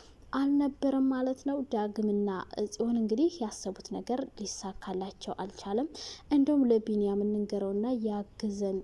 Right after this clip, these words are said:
እያላት ነበር። ጽዮን ግን ለቢንያም መናገር አልፈለገችም፣ እንዲያግዛቸውም አልፈለገችም። በራሳቸው መንገድ እንዲወጡት እንግዲህ ለዳግም እየነገረችው ነበር። «አንተ ከፈራህና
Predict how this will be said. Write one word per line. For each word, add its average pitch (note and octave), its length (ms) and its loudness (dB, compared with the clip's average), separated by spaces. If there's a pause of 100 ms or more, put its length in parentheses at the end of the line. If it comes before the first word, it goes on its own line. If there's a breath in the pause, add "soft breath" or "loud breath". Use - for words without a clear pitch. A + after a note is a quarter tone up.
እያላት G3 500 -4
ነበር። A#3+ 340 -4
ጽዮን B3+ 340 -2
ግን B3 200 0
ለቢንያም A3 640 -2
መናገር G3+ 640 -4 (120)
አልፈለገችም፣ G3+ 920 -6 (520 loud breath)
እንዲያግዛቸውም A3 960 0 (120)
አልፈለገችም። G3+ 760 -2
በራሳቸው A3 580 -6
መንገድ G3+ 360 -4 (140)
እንዲወጡት G#3 800 0
እንግዲህ A3 340 2
ለዳግም G3+ 460 -2
እየነገረችው G#3 720 -6
ነበር። C#4 340 -2
«አንተ B3+ 320 -2
ከፈራህና G#3+ 640 -4